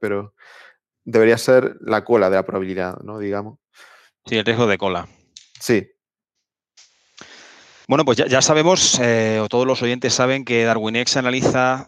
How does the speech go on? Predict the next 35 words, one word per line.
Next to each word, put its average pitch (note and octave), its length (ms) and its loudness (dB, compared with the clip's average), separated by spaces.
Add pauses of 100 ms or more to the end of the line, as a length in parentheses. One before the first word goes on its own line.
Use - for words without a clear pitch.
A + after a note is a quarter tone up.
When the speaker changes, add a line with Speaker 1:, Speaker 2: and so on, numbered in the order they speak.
(120)
Speaker 2:
los A2 640 -2
Darwins, C3 720 0
eh, F#2 880 -6 (360)
con G#2 200 -4
doce B2+ 240 0
atributos B2+ 840 0 (320)
invertibles C3 840 0
que G#2 140 -4
miden, A2+ 340 -2
bueno, G2 240 -6
pues F#2+ 160 -6
desde G2 340 -4
la F#2+ 80 0
experiencia A2 560 -2
hasta A2+ 160 -6
la G#2 80 -2
correlación G2 380 -2
con G#2+ 100 -4
mercado, A2+ 520 0
la F#2+ 640 0 (340)
aversión G2 400 -4
a G#2+ 40 0
la G2 120 0
pérdida, A#2+ 560 2
la A#2 140 0
gestión A2+ 720 -2 (760)
del G#2 800 -2
riesgo, C3+ 420 2
etcétera, B2 380 -2
etcétera. C3+ 460 -2
No B2+ 120 -6
sé D#3 140 0
si - 160 0
hay D3+ 100 2
a-, C3+ 140 2